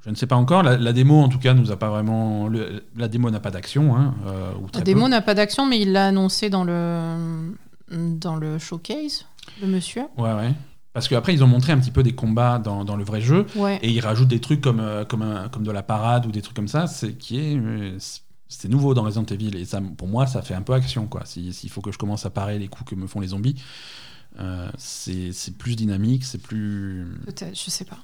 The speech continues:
Speaker 1: On verra. Moi, j'aime bien Resident Evil, tu vois, quand j'ai mon pistolet, que j'ai quatre balles, il faut que je compte les trucs. Et
Speaker 2: Bah, écoute, euh, on, on va voir. Peut-être
Speaker 1: Mhm.
Speaker 2: qu'il va falloir que tu comptes les trucs quand même, et puis tu pourras faire une parade en plus, hein,
Speaker 1: Ouais,
Speaker 2: je veux
Speaker 1: ouais.
Speaker 2: dire, euh,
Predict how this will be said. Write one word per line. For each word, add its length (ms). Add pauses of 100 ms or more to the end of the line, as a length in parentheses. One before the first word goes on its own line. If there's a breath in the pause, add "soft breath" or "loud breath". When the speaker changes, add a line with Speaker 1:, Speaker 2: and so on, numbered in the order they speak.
Speaker 1:
On 40
verra. 240 (380)
Moi, 120
j'aime 140
bien 140
Resident 200
Evil, 240
tu 80
vois, 120
quand 120
j'ai 100
mon 100
pistolet, 460
que 140
j'ai 80
quatre 300
balles, 220
il 80
faut 120
que 80
je 80
compte 240
les 60
trucs. 280
Et 80 (1160 soft breath)
Speaker 2:
Bah, 100
écoute, 360
euh, 160
on, 360
on 40
va 140
voir. 240
Peut-être 340
Speaker 1:
Mhm. 40
Speaker 2:
qu'il 140
va 60
falloir 200
que 80
tu 80
comptes 200
les 100
trucs 200
quand 120
même, 240
et 160
puis 360
tu 120
pourras 220
faire 140
une 140
parade 240
en 100
plus, 280
hein, 160
Speaker 1:
Ouais, 40
Speaker 2:
je 80
veux 60
Speaker 1:
ouais. 60
Speaker 2:
dire, 160
euh, 180